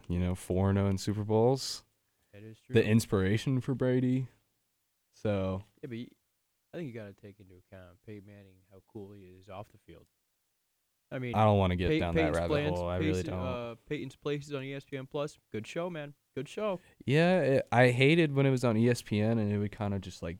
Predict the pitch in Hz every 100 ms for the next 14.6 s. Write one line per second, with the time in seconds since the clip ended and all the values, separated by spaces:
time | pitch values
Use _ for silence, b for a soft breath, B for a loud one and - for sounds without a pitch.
0 | - 95 - 98 95 92 90 92 92 92
1 | 95 - 92 - 92 92 - 87 85 -
2 | 95 95 92 90 113 113 104 110 98 107
3 | - 123 113 107 - 117 98 104 98 104
4 | 95 98 98 - 104 98 - 104 - -
5 | 95 95 - 101 95 - 92 95 98 101
6 | 98 98 95 - _ 110 101 101 110 107
7 | 98 98 131 - - - - 240 220 -
8 | 247 151 131 - 190 147 104 127 131 117
9 | 127 143 135 135 123 123 123 120 120 131
10 | 131 131 127 - 123 139 127 120 - 107
11 | 98 - 110 110 104 92 104 101 104 98
12 | 92 101 104 92 104 104 101 95 101 104
13 | 98 101 95 95 95 - 95 90 95 95
14 | - 95 92 95 82 -